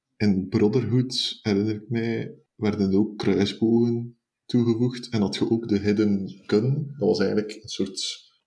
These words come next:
ja, een geweer dat aan je Hidden Blade werd toegevoegd, waardoor dat je dus uit je Hidden Blade kon schieten. Dat was een beetje raar, maar was wel nog cool.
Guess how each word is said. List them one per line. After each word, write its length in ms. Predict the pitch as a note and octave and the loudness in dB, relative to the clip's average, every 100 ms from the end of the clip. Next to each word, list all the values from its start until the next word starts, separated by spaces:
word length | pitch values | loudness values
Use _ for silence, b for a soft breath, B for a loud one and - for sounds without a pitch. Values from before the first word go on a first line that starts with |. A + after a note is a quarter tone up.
| - | -18
ja, 360 | - F#2+ A2+ | -6 0 0
een 80 | G2+ | 2
geweer 580 | A2+ F#2 F#2+ A#2 - - | 0 2 4 2 0 -6
dat 160 | - G2 | -2 0
aan 200 | G#2+ G2 F#2+ | 2 2 4
je 60 | |
Hidden 280 | G2+ G#2 F2 | 4 2 2
Blade 280 | F2+ G2+ A#2 | 4 2 2
werd 160 | G#2 | -2
toegevoegd, 720 | - A2+ A#2+ C#3+ C#3 - - - | 0 2 2 0 -4 -6 -10 -2
waardoor 280 | G#2 G2+ | 2 4
dat 140 | F#2+ F#2+ | 4 4
je 60 | |
dus 240 | F#2+ F2+ - | 2 0 2
uit 220 | G2+ G#2 | 0 2
je 300 | G#2 G2+ - | 0 -2 -4
Hidden 320 | - G2+ G2 | -4 0 0
Blade 240 | F#2 G2+ G2 | 2 0 0
kon 140 | F#2+ | -4
schieten. 380 | F2+ - A#2+ C#3 | -6 -6 -6 -6
Dat 420 | C#3 - - _ | -6 -10 -20 _
was 140 | - G2+ | -2 0
een 60 | |
beetje 180 | G2+ - | 2 0
raar, 460 | - G2+ G#2 - - - | 0 -2 -6 -8 -12 -8
maar 160 | G#2 - - _ | -6 -6 -12 _
was 160 | - G#2 | -4 0
wel 120 | G2+ | 2
nog 120 | G2 | 2
cool. 440 | - G#2+ A2+ A#2 | 2 2 2 0